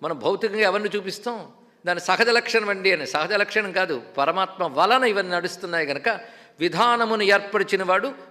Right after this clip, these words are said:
విధాత. కనుక ధాత ఆయనే, విధాత ఆయనే. అంటే మూలమైన వాడు ధాత, ధరించువాడు ధాత, విధానమును ఏర్పరిచిన వాడు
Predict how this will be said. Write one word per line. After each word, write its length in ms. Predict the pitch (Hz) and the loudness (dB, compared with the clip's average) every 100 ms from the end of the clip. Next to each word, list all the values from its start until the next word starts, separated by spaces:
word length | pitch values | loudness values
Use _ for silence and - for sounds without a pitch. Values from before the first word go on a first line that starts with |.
| - | -6
విధాత. 460 | 143 123 135 123 | -6 0 -2 -2
కనుక 300 | 120 143 147 | -8 -6 -6
ధాత 440 | 117 - 135 185 226 | -8 -2 2 2 4
ఆయనే, 480 | 208 196 196 247 - - - - _ | 4 4 2 -2 -6 -14 -20 -20 _
విధాత 440 | 113 175 156 175 170 | -2 0 2 2 0
ఆయనే. 380 | 139 117 110 - - _ _ - | -2 -2 -8 -14 -20 _ _ -10
అంటే 240 | 156 226 | -2 -2
మూలమైన 720 | 233 131 147 196 220 220 214 | -2 -6 -2 2 2 2 2
వాడు 680 | 214 208 202 202 180 139 - - | 4 4 6 4 2 -4 -14 -8
ధాత, 560 | - 175 190 170 147 - - - 117 | -2 0 2 2 2 -4 -18 -20 -2
ధరించువాడు 640 | 127 190 202 196 180 160 | 0 0 0 0 0 0
ధాత, 460 | 127 156 151 131 - - - | 0 -2 -2 -6 -8 -18 -6
విధానమును 640 | 143 165 220 240 233 233 | -4 2 4 4 2 2
ఏర్పరిచిన 600 | 220 202 202 240 226 226 | 4 4 4 2 2 0
వాడు 280 | 220 240 269 | 0 0 0